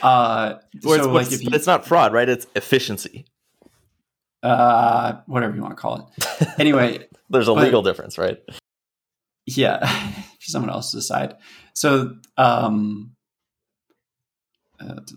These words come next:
Speaker 1: duh, duh. I lost my train of thought.
Speaker 2: Sorry. Uh, you were talking about the, um, funneling profits through a different L L C and what the film com-, film, uh, film companies do.
Speaker 1: Oh, right. So, like, if anyone ever offers you, like, ten percent of net growth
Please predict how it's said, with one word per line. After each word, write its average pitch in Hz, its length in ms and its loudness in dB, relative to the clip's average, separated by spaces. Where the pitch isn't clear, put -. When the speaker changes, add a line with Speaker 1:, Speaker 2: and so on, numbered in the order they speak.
Speaker 1:
duh, - 120 -20
duh. 113 160 -14
I 120 60 -10
lost 107 180 -6
my 127 60 -12
train 110 180 -10
of 104 80 -12
thought. 120 240 -14
Speaker 2:
Sorry. - 260 -4
Uh, 101 380 2
you - 60 -12
were 107 40 -10
talking 110 200 2
about 92 220 -2
the, 92 280 0
um, 87 300 0
funneling 104 280 0
profits 92 360 -2
through 95 120 0
a 87 40 0
different 87 240 -2
L 90 100 2
L 87 80 2
C 87 360 -6
and 90 140 -4
what 85 120 -6
the - 40 -18
film 92 220 0
com-, 92 280 -10
film, - 220 -2
uh, 95 160 0
film 104 140 2
companies - 360 -6
do. - 200 -12
Speaker 1:
Oh, 139 140 4
right. 117 320 0
So, 139 140 0
like, 123 180 4
if 127 100 -2
anyone 151 280 2
ever 113 240 0
offers 113 420 2
you, 131 540 0
like, 104 380 -2
ten 120 240 0
percent 117 340 0
of 101 140 -2
net 107 340 2
growth 110 380 0